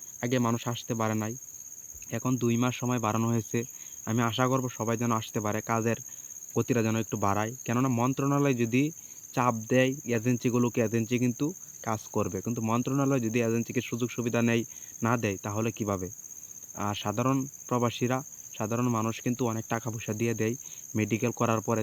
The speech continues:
যে সময় ফিট হয়, এজেন্সি পরে কিন্তু এজেন্সি দাবি করে টাকা পয়সা, টাকা দিতে হয়।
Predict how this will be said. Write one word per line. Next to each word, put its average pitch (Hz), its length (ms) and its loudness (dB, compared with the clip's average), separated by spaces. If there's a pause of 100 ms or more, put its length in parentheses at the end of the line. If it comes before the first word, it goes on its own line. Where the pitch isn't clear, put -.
যে 101 120 -2
সময় 104 220 -2
ফিট 104 260 -2
হয়, 123 160 0 (380)
এজেন্সি 113 480 2
পরে 117 180 2
কিন্তু 107 160 0
এজেন্সি 110 320 0 (680)
দাবি 110 280 6
করে 104 140 4
টাকা 110 320 -2
পয়সা, 107 260 0 (220)
টাকা 113 280 0
দিতে 101 240 0
হয়। 104 160 -2